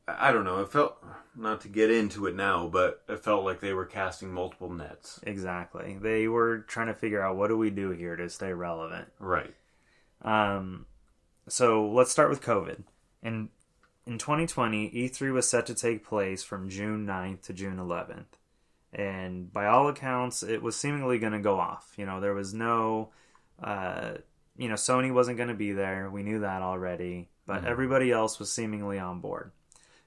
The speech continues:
Speaker 2: Uh, but as we all know, um, there was a, a bit of a, a bit of a issue in early twenty twenty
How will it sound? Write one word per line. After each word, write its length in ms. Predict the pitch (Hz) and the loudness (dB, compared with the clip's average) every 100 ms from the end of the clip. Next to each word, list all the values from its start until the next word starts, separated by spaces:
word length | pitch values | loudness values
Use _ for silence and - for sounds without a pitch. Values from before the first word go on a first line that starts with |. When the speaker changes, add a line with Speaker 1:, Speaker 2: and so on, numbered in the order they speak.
| _ | _
Speaker 2:
Uh, 320 | 104 98 95 | -4 -4 -4
but 200 | 95 104 | -2 0
as 180 | 120 117 | 0 0
we 100 | 127 | 4
all 160 | 127 | 4
know, 640 | 131 131 120 117 120 120 - _ _ - | 4 2 4 4 4 0 -6 _ _ -6
um, 640 | 107 104 98 95 92 90 - _ _ _ _ - | 0 0 0 -4 -6 -10 -14 _ _ _ _ -2
there 240 | 117 110 | 0 2
was 420 | 107 107 104 98 | 4 4 2 0
a, 320 | 101 95 90 90 | -2 -2 -4 -6
a 80 | 110 | -6
bit 320 | 101 117 - | 0 0 -2
of 500 | - 110 107 104 98 98 | -2 2 4 2 0 -4
a, 580 | 95 95 92 90 90 - _ _ _ _ _ - - | -4 -4 -4 -4 -6 -10 _ _ _ _ _ -16 -12
a 40 | 117 | -8
bit 140 | 139 | -4
of 100 | 135 | 2
a 220 | 123 110 127 | 2 2 0
issue 480 | 123 - 98 90 87 | -4 -2 -4 -4 -6
in 120 | 104 | -4
early 280 | 101 101 101 | -2 -2 -4
twenty 320 | 95 98 90 | -6 -8 -8
twenty 440 | 90 90 87 85 | -8 -8 -8 -10